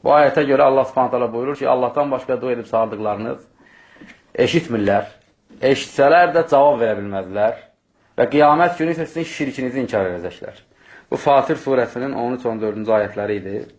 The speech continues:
Həmçinin Allah Subhanahu taala Fatir surəsinin iyirmi ikinci ayətində buyurur ki, "Və mə əntə bimusmi' mən fil qubur." Sən qəbirlərdə olanlara eşitdirən deyilsən.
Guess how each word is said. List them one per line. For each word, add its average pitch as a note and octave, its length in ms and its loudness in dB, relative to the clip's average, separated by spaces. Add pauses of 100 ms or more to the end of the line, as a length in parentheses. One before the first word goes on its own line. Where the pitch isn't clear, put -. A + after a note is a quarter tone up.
(1040)
Həmçinin D#3+ 420 2
Allah D3 240 2
Subhanahu C#3 320 -2
taala C3+ 320 4 (1200)
Fatir C3+ 380 2
surəsinin C3 560 -4
iyirmi A#2+ 260 -4
ikinci A#2 280 -6
ayətində A2+ 500 2
buyurur C3+ 380 -4
ki, C#3 160 -2 (560)
"Və C#3 240 4 (100)
mə C#3+ 280 6 (140)
əntə D3 460 -2
bimusmi' D3+ 720 -4 (120)
mən C#3+ 180 2
fil B2+ 200 -6
qubur." A#2+ 460 -4
Sən D#3 280 0
qəbirlərdə B2+ 800 0
olanlara A#2+ 760 0 (480)
eşitdirən B2+ 760 0
deyilsən. G#2+ 480 -2